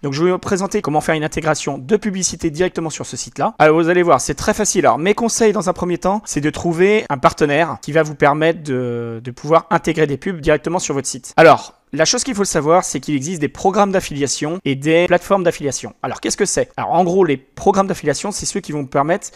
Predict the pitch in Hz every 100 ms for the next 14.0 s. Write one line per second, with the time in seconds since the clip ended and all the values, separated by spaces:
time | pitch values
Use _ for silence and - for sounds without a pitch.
0 | - - 139 180 - 143 147 - 185 -
1 | 151 160 151 - - 156 208 139 139 139
2 | 139 135 135 135 139 131 151 180 175 175
3 | 170 - 147 120 _ - 139 139 127 113
4 | - 180 - 185 156 139 139 123 185 196
5 | - 139 190 - - 135 143 147 143 165
6 | 180 139 131 156 156 151 135 127 196 208
7 | 127 - - - 139 160 202 170 - 208
8 | 226 _ 185 180 190 175 143 117 - 127
9 | 131 - - 165 143 135 180 214 139 -
10 | 123 165 170 170 - 185 190 160 - 156
11 | 165 165 139 139 - 135 151 135 135 151
12 | 143 147 151 151 143 120 127 120 135 160
13 | 175 165 170 160 127 120 123 202 220 190